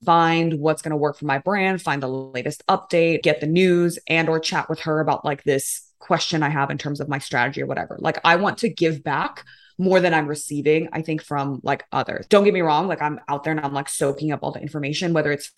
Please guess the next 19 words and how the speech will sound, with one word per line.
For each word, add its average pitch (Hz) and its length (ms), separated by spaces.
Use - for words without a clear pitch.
from 156 200
you, 214 380
whether 147 360
it's 139 120
from, 143 360
like, 127 220
Luke 151 220
Matthews, 170 560
Matt, 131 200
uh, 143 240
Matt 147 220
Barker, 170 500
like, 143 180
there's 165 220
all 160 120
these 165 240
others 165 360
that 160 140
are, 143 280